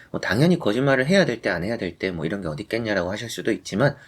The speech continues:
거짓말을 한다라는 것 자체가 오늘은 들통나기 쉬우니까 그런 걸 좀 주의를 하셨으면 좋겠고, 그만큼 숨기는 게 드러나기 쉽습니다. 연기 같은 걸 좀 잘해야겠죠? 내 감정이나 내 행동 이런 것들이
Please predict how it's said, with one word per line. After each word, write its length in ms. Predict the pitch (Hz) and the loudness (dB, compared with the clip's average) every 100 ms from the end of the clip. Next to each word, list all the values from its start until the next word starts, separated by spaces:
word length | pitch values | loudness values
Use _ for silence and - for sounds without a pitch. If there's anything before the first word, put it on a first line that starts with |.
| - - _ | -20 -20 _
거짓말을 480 | 90 101 110 107 110 | -4 0 2 2 0
한다라는 380 | 120 123 107 92 | 0 2 2 2
것 80 | |
자체가 360 | 87 87 95 90 | -2 -2 -2 0
오늘은 240 | 92 85 | -2 -4
들통나기 500 | 87 82 113 113 98 | -4 -6 -2 0 0
쉬우니까 600 | - 120 143 - - 104 - - - | -4 0 0 0 -4 -6 -6 -20 -16
그런 220 | - 127 120 | 2 2 4
걸 100 | 113 | 0
좀 180 | 98 90 | -2 -2
주의를 360 | 85 82 87 | -2 -2 -2
하셨으면 420 | 98 104 - 73 71 | -2 -6 -6 -8 -8
좋겠고, 760 | - - - - 78 151 196 - _ _ | -10 -12 -10 -6 0 2 0 -12 _ _
그만큼 320 | - 113 117 113 | 2 2 4 2
숨기는 520 | 196 208 185 139 95 | 4 6 4 2 0
게 240 | 110 92 | -4 -4
드러나기 340 | 113 110 101 80 | -2 0 -2 -6
쉽습니다. 600 | - - 92 85 78 - _ _ | -10 -6 -6 -4 -6 -8 _ _
연기 400 | 87 82 87 95 | 0 2 2 0
같은 300 | 92 - 90 | 0 -2 -4
걸 80 | 82 | -2
좀 140 | 85 85 | -4 -4
잘해야겠죠? 800 | 85 104 95 76 - 120 170 - - - _ - | -2 0 0 -2 -4 0 0 -2 -18 -20 _ -6
내 280 | 85 87 | -2 -2
감정이나 760 | - 80 82 104 87 82 156 - - | -2 -2 0 2 0 0 -2 -4 -8
내 160 | 82 80 | -4 -2
행동 420 | 110 104 80 117 | -2 -2 -4 -2
이런 220 | 92 95 | -2 0
것들이 440 | 87 - 117 170 | -2 0 0 -2